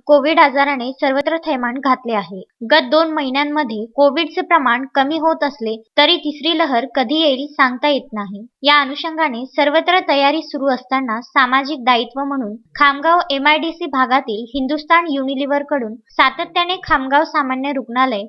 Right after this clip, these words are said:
शेगाव सामान्य रुग्णालय, जिल्हाधिकारी कार्यालय, एसडीओ कार्यालय खामगाव यांच्या माध्यमातून मदतीचा ओघ सुरूच ठेवला होता.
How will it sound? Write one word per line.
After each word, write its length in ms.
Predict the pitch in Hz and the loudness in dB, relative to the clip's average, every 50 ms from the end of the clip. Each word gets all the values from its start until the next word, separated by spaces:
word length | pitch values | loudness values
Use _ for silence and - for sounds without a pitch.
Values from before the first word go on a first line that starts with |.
| _ _ - | _ _ -8
शेगाव 460 | - - - 302 302 254 302 339 370 | -4 2 2 4 4 6 4 4 4
सामान्य 480 | 359 - 349 320 311 311 302 302 311 320 | 2 0 0 0 0 0 -2 -2 -2 -4
रुग्णालय, 560 | 294 269 214 226 247 254 254 240 202 208 240 247 - 233 214 | -4 -4 -6 -2 0 0 0 0 -2 -6 -8 -10 -14 -12 -6
जिल्हाधिकारी 640 | - 277 277 277 277 277 302 294 302 294 294 311 302 | -2 2 2 2 2 2 0 2 2 4 4 2 2
कार्यालय, 540 | 302 294 240 220 233 247 269 254 208 190 156 - _ _ - | 2 2 2 4 4 0 0 0 -2 -6 -8 -14 _ _ 0
एसडीओ 440 | 247 269 262 220 - 320 339 359 359 | 0 0 0 0 2 2 4 4 4
कार्यालय 560 | 359 359 294 262 262 262 269 277 240 214 233 220 - | 4 4 4 4 4 2 -2 -2 -2 -4 -6 -8 -8
खामगाव 520 | - - 277 262 269 285 262 233 208 208 - - _ _ _ _ - | 0 2 2 2 2 2 2 2 2 2 0 -4 _ _ _ _ -2
यांच्या 360 | 254 269 277 285 269 285 359 349 | 2 2 2 2 2 0 0 2
माध्यमातून 760 | 320 285 269 226 233 294 302 311 320 - 254 240 262 269 | 2 2 2 2 0 -2 0 0 -2 -2 -4 -8 -6 -2
मदतीचा 580 | 262 254 254 262 294 294 302 294 294 302 330 320 302 - | 0 0 2 2 0 0 -2 -4 0 2 2 2 2 2
ओघ 200 | - 269 247 226 233 - - | 0 -2 -2 -2 -4 -10 -14
सुरूच 380 | - - 294 285 311 330 330 - - | -8 -4 -2 -2 -2 -2 -4 -2 0
ठेवला 260 | 311 277 247 240 233 | 0 0 2 2 0
होता. 360 | 214 196 - - 190 185 | 0 -2 -4 -6 -6 -6